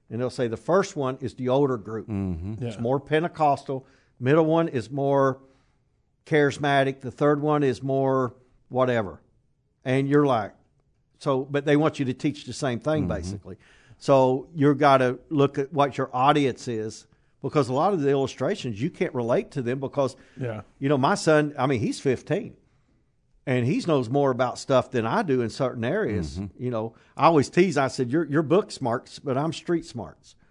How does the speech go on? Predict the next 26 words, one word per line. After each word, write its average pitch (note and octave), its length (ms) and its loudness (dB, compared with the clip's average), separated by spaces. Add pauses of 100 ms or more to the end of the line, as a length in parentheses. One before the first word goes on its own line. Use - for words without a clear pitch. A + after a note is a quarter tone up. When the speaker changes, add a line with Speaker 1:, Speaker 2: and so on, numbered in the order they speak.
(100)
Speaker 3:
Yeah. G#2 160 -14 (120)
Speaker 1:
So A2 500 0
we C3+ 120 0
need C#3 180 2
a B2 60 -4
good A2 200 -4
balance. A#2+ 440 -6
Speaker 2:
Well, C3 220 4
no, A2 260 0
not, G2+ 240 -6
not G2+ 160 -10
like F#2+ 180 -10
I F#2 100 -6
teach F2+ 280 -8
the D2+ 80 -12
students G2 460 -8
in, E2 300 -8 (220)
uh, D2 220 -14 (180)
a F2 60 -16
sermon G2 260 -6
development E2+ 420 -8
delivery. F2+ 320 -6
It's F#2+ 120 -10
not A2 120 -2
about B2+ 360 -4
you. E2 260 -2